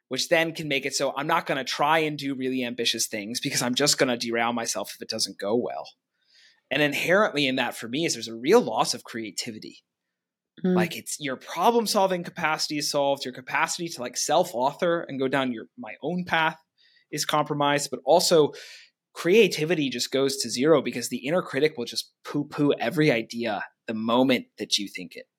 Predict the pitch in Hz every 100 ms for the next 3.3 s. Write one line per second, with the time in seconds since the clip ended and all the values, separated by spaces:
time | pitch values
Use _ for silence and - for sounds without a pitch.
0 | _ - 117 113 - - - 160 156 123
1 | 92 98 90 - - - - - - -
2 | - - - - - - _ - 123 -
3 | 135 123 120